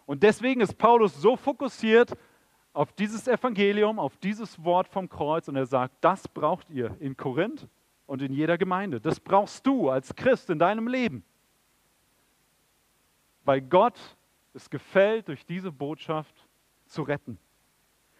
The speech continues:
Die Botschaft ist simpel und Paulus beschreibt sie als eine Torheit. Sie ist in, in den Augen von Leuten, die Gott nicht kennen, eine Torheit, etwas Unsinniges. Sie macht wenig Sinn. Da ist ein,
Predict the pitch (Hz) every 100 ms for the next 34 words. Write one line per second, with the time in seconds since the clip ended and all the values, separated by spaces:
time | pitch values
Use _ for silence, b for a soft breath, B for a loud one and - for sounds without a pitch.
0 | b b 170 151 285 302 262 - 214 -
1 | 262 294 196 143 147 160 b b _ _
2 | 226 254 - 190 - 254 254 202 190 240
3 | 208 - 247 302 185 131 117 269 226 208
4 | 214 233 190 190 - 277 311 247 247 247
5 | b b b - 208 214 269 262 208 170
6 | 165 226 233 247 285 - 190 190 226 190
7 | 233 - 294 214 165 180 220 220 262 320
8 | 220 180 147 127 117 - 214 262 - 226
9 | 294 269 - 302 277 180 247 254 240 247